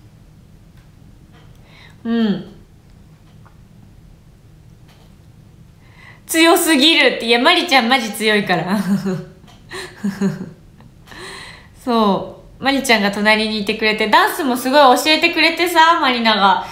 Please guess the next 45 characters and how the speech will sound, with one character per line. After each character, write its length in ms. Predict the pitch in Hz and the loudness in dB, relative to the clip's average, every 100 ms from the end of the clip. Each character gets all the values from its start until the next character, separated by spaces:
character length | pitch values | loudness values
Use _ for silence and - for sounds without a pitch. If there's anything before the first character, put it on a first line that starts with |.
| - | -16
す 160 | - 277 | -8 0
ご 120 | 330 | 2
い 100 | 294 | 2
歌 140 | 320 330 | 4 4
割 380 | 339 330 330 | 4 4 0
り 60 | - | 0
も 100 | 320 | -4
一 180 | 320 330 | -4 -2
緒 40 | |
だ 80 | 330 | -2
っ 40 | 330 | 0
た 100 | 269 | 0
か 140 | 226 | 2
ら、 60 | 214 | 4
ダ 160 | 294 302 | 2 2
ン 20 | |
ス 140 | 247 | -4
の 200 | 208 196 | -4 -4
そ 140 | 190 208 | -4 -6
の 140 | 202 | -6
振 140 | 220 | -4
り 120 | 226 233 | -4 -4
と 80 | 233 | -4
か 120 | 202 | -4
も 80 | 196 | -2
結 180 | 247 | -4
構 80 | 208 | -4
一 180 | 196 226 | -4 -4
緒 40 | |
な 200 | 220 220 | -2 -2
こ 100 | 220 | -4
と 120 | 226 208 | -6 -2
が 160 | 190 | 0
多 80 | 190 | -2
く 120 | - | -6
て。 380 | - 180 165 - - - - - | -8 -6 -6 -10 -20 -20 -18 -10
だ 80 | 247 | 0
か 120 | 233 | 2
ら 60 | 233 | 4
マ 100 | 277 | 2
リ 100 | 262 | 0
ナ 100 | 208 | 0
が 480 | 214 208 - - - | 0 -2 -8 -16 -10
ね、 140 | 208 | -4
教 120 | 208 | -4